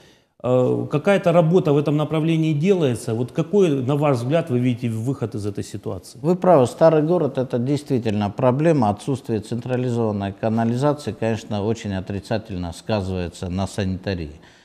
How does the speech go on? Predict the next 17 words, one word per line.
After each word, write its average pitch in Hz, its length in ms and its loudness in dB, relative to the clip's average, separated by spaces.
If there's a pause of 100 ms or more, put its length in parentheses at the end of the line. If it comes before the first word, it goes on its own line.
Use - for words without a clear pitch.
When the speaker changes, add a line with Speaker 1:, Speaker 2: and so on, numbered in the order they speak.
(360)
Speaker 2:
Сегодня 147 340 2
собственники 113 680 -2
частных 117 500 -2
домовладений 113 840 -2
в 90 120 -4
эти, - 240 -2 (220)
в 92 100 -4
этих - 300 -4
районах 101 460 0
города 110 400 0
зачастую 107 760 0 (220)
в - 80 -8
нарушение 110 560 -2
всех 104 340 -6
норм 101 380 -2
и 98 60 -4
правил 117 480 2